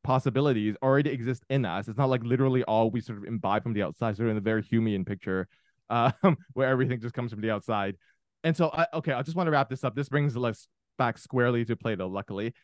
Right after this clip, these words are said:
This is actually very important for Plato. This is not like, "Oh, this is some interesting, you know, side consequence of this view. Oh, yeah, okay, so, you know, things conform and, uh, who cares?"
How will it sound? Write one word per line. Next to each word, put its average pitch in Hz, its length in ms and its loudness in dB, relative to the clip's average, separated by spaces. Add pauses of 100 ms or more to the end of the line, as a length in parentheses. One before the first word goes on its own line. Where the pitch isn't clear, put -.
(220)
This 175 180 -2
is 185 140 -4
actually 175 340 2
very 151 300 4
important 151 480 -2
for 127 100 -8
Plato. 110 340 -2
This 175 120 0
is 160 100 -4
not 160 160 4
like, 131 160 2
"Oh, 135 180 6
this 139 160 0
is 143 140 -4
some 139 180 -2
interesting, 131 640 -4 (520)
you 139 140 0
know, 113 200 0 (100)
side 127 360 0
consequence 123 600 -4
of 117 80 -2
this 110 140 -4
view. 113 340 0
Oh, 117 120 2
yeah, 113 240 0
okay, 113 260 -4
so, 107 220 -8
you 113 120 -6
know, 95 140 -6
things 107 240 -10
conform 113 460 -2
and, 98 240 -6 (120)
uh, 107 140 -6
who 110 160 -6
cares?" 117 480 0